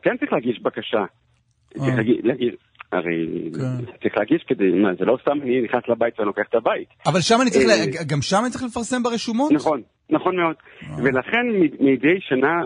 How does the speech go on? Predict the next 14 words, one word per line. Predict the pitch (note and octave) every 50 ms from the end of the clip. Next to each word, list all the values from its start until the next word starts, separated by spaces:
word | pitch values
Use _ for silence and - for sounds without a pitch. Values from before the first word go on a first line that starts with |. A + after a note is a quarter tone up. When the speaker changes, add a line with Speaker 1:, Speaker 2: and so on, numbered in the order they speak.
| - -
Speaker 1:
אה, | B2+ A#2+ A#2 A2 A2 A2 A2 A2 A2 A2
מוגשות | A2+ A2 - G#2+ - - D#3+ - -
למעלה | C#3+ C#3+ C3 B2+ D3 E3+ F3+ F#3 F3 F3+
מחמישים | E3+ D3+ - - C#4 C#4 - - F#3+ G3 F#3
אלף | F#3 F#3 F#3 - _ -
בקשות | F#3+ - D#3+ - - -
כאלה, | - - D#3 A#2+
אה, | A2+ G#2+ F#2+ A2 B2 C3 A#2 - - - _ _ _ _ _ _ _ -
בקשות, | B2+ - A#2 - B2+ C#3 F3 - - - -
וממילא | C3+ B2 A#2+ B2 C3 C#3 C3 C3 C3 C3+ D3+ C#3+
גם | B2+ B2+ C3 C#3 D3+ D3 - _ _ _ _ _
למעלה | A2 B2+ B2 A#2+ B2 C3 C#3+ D3
מחמישים | D3 D3 C#3+ C#3 C3+ - - - - C#3 C3 B2 A#2 - C#3+ C#3+ C#3+
אלף | C#3+ D3+ D3